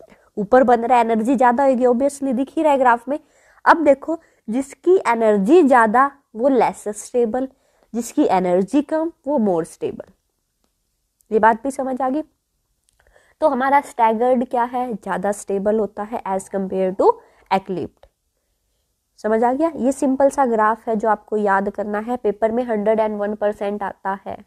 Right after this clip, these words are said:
तो इसकी आपको पता होना चाहिए कि,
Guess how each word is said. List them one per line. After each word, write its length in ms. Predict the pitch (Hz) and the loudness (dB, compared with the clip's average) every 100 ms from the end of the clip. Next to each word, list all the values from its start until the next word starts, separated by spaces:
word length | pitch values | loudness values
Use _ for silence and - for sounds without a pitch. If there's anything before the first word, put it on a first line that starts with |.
| _ _ _ _ _ _ _ _ _ _ | _ _ _ _ _ _ _ _ _ _
तो 60 | 220 | -2
इसकी 340 | 226 - 247 | -2 -4 2
आपको 300 | 226 226 220 | 2 0 -6
पता 200 | 220 214 | -4 -2
होना 180 | 214 214 | -4 -6
चाहिए 220 | - 233 | -4 -6
कि, 160 | 247 | -6